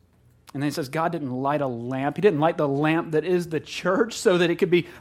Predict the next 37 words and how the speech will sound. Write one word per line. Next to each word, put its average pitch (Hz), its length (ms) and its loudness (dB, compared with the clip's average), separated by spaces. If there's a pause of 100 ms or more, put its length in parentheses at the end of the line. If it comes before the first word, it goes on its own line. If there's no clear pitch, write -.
put 226 160 6
under 208 240 6
a 147 80 4
basket. 175 720 6
That 214 120 8
would 202 100 4
be 185 180 4 (200)
ridiculous. 190 760 4
You 190 120 -2
light 214 240 6
a 208 60 6
lamp 202 580 4
so 214 80 0
that 180 120 0
you 208 60 0
can 202 100 2
illuminate 180 840 6
the 165 80 0
space 202 460 2
around 190 460 2
it." - 200 -18 (1080)
Jesus 190 300 -2
says, 165 220 2
"In 156 100 2
the 151 80 2
same 240 580 0
way, 208 440 -2 (720)
just 190 220 -4
like 240 140 -2
we 247 100 -4
light 220 220 0
a 208 40 -2
lamp, 190 240 -4
in 165 100 -6
the 156 80 -4
same 262 360 -2
way, 175 160 0